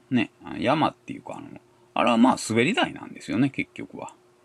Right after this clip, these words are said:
で、そのために山を作っているっていうことが、なんかちょっと面白くって。で、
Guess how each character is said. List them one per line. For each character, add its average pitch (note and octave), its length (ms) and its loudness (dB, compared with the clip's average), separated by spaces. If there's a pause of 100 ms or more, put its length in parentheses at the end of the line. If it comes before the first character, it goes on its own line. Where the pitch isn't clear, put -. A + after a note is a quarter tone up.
(520)
で、 G#3+ 60 0
そ A3+ 180 0
の A#3 200 4
た A#3 180 2
め E3+ 160 4
に D#2 120 0
山 G2 280 4
を B1+ 100 -4
作 - 220 -10
っ - 20 -16
て - 160 -4
い G2+ 120 2
る C3+ 100 6
っ C#3+ 40 -4
て - 260 -8
い C#2 120 -2
う D2+ 60 -12
こ - 140 -6
と B1 120 -10
が、 - 180 -6 (680)
な - 100 0
ん - 20 -4
か D2 80 -2
ち - 80 -6
ょ E2 40 -6
っ - 20 -14
と D2 80 -4
面 A#1+ 200 -6
白 - 220 -12
く - 120 -20
っ - 20 -20 (160)
て。 - 120 -20 (800)
で、 B2+ 320 -2